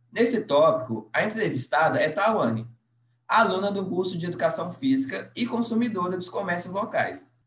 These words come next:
Ali, ela afirma que suas compras online cresceram durante o período de quarentena, ainda mais por se considerar uma pessoa consumista. Em meio à sequência de perguntas e respostas,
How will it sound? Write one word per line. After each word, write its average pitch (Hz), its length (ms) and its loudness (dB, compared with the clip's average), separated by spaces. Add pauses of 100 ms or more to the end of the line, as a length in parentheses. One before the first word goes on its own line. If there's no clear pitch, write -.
(140)
Ali, 143 580 2 (380)
ela 180 260 4
afirma 175 440 -2
que 160 160 -4
suas 208 320 -4
compras 170 460 -2
online 120 540 0 (100)
cresceram 180 520 -4
durante 185 380 -2
o - 20 -20
período 175 300 -4
de 170 120 -8
quarentena, 175 720 -4 (400)
ainda 233 320 4
mais 185 260 0
por 196 120 -6
se 190 360 -6
considerar 220 500 2
uma 220 120 2
pessoa 214 340 -2
consumista. 214 800 -2 (380)
Em 151 80 -4
meio 185 180 2
à 240 40 4
sequência 180 540 0
de 147 120 -4
perguntas 160 540 -2
e - 20 -4
respostas, 123 800 -4